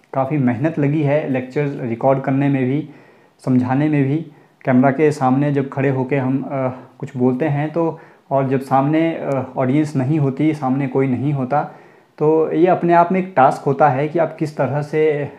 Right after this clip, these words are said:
लेक्चर conduct करते हैं, आपका temperament कैसा रहता है।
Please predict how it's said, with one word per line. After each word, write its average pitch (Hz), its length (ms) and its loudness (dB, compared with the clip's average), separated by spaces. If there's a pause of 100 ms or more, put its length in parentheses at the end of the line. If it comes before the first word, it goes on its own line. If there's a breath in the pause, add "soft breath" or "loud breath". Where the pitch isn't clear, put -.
लेक्चर 131 300 -6
conduct 135 340 0
करते 135 260 -4
हैं, 135 320 -6 (520 soft breath)
आपका 143 220 0
temperament 139 640 0
कैसा 147 260 -2
रहता 135 280 -2
है। 143 300 -4